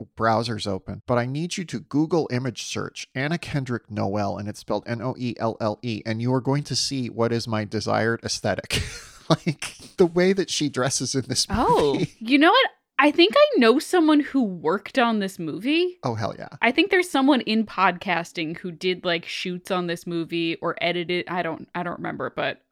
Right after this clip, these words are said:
Speaker 3: oh my goodness.
Speaker 2: Wow. I mean, it's really cute.
Speaker 1: Yeah.
Speaker 2: It's a cute aesthetic.
Speaker 3: That sure is Bill Hader there, huh?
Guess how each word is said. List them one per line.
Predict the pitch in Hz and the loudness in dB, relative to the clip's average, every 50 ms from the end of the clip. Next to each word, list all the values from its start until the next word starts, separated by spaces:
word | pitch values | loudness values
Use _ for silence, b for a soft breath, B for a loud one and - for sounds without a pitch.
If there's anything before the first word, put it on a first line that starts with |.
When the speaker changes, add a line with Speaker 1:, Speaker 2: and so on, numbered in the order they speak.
| _ - | _ 0
Speaker 3:
oh | 190 208 226 233 | 2 2 2 2
my | 220 180 175 185 | 2 0 0 -2
goodness. | 175 - - - - 180 220 254 240 - - - - _ | -4 -6 -10 -6 0 2 2 2 2 0 -4 -16 -16 _
Speaker 2:
Wow. | - 175 185 202 285 302 202 139 - _ _ _ | -6 -2 0 0 2 2 2 0 0 _ _ _
I | - 220 | 2 2
mean, | 254 285 285 247 | 2 2 2 2
it's | - 262 - 240 | 0 0 0 2
really | 214 277 403 427 320 208 | 2 2 2 2 0 -2
cute. | - - 202 190 269 415 349 214 - _ - | -2 0 0 2 2 4 2 0 0 _ -2
Speaker 1:
Yeah. | 160 156 127 - - - _ | -2 -2 -2 -4 -6 -8 _
Speaker 2:
It's | - 233 | -6 -4
a | - 208 | -4 -2
cute | - - 311 339 | 0 2 2 2
aesthetic. | 330 - - 180 247 370 339 262 - - _ - | 2 2 4 4 4 4 2 0 -4 -10 _ -8
Speaker 3:
That | - 180 220 - | -6 -4 -4 -4
sure | - - 254 262 | -2 0 0 2
is | 294 294 233 | 2 0 0
Bill | 190 208 226 233 | 2 2 2 2
Hader | 233 220 208 240 247 196 175 | 4 4 4 6 4 2 2
there, | 147 170 170 175 | 0 0 0 0
huh? | 196 208 196 220 254 | 0 0 0 0 -2